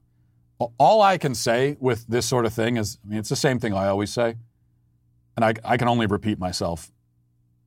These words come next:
That's all I can do. Get, get your kids out of the public school system. This, I, I, I cannot stress enough, this is not going to get better. It will not.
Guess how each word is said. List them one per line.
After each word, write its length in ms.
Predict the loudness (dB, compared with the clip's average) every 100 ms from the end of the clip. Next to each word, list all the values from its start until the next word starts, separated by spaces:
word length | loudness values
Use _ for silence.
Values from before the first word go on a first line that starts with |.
| _ _ _
That's 160 | -2 2
all 140 | 2
I 80 | 2
can 140 | -2
do. 160 | -8 -10 -14 _ _ _ _ -18 -14 -6
Get, 260 | -6 -6 0
get 160 | 0
your 100 | 0
kids 240 | 0 0 2
out 60 |
of 60 | 0
the 80 | -2
public 240 | -4 -4
school 180 | -10 -12
system. 300 | -12 -16 -20 _ _ _ _ _ _ _ _ _ _ _
This, 380 | 0 2 2 -4 _
I, 120 | 0 4
I, 160 | 2 2 0
I 100 | 0
cannot 280 | 2 2 0
stress 320 | 0 0 2
enough, 260 | 0 0 0
this 260 | -2 2
is 140 | 0 0
not 540 | 2 4 4 2 -4 -4
going 420 | 0 2 2 0 -4
to 220 | -4 -2
get 280 | -2 -4 -4
better. 320 | -4 -4 -6 -16 _ _
It 200 | 0 0 -2 -2
will 320 | 2 2 0
not. 340 | -2 -2 -6